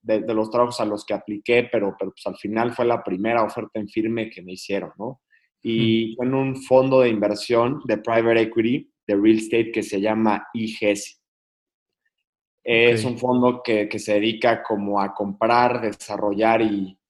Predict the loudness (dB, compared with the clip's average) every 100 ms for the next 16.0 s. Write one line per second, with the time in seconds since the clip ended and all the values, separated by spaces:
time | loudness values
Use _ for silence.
0 | _ _ -6 -4 -2 -2 -2 -4 -4 -6
1 | -2 0 2 2 -2 -4 -6 -4 -8 -4
2 | -2 0 0 -4 -10 -12 -14 _ 2 2
3 | 2 0 -6 _ _ _ _ -8 -6 -2
4 | 2 4 6 4 2 0 -2 -4 -12 _
5 | _ 0 0 -12 -8 -8 -2 0 0 -2
6 | -2 -2 -2 0 0 0 -2 -8 _ -8
7 | -6 -6 -6 -4 -4 -6 -12 -12 -6 -2
8 | 0 2 2 2 0 0 -4 -8 0 2
9 | 2 -4 _ _ _ _ -4 -4 -2 0
10 | 2 2 0 -2 -2 0 2 4 4 2
11 | -4 -4 -2 -2 2 2 4 2 -2 -2
12 | -2 0 -2 -6 -10 _ _ _ _ -2
13 | -2 -2 0 0 2 2 2 2 0 -4
14 | -2 0 0 0 -2 -4 0 0 0 -2
15 | -2 0 0 0 0 0 2 0 0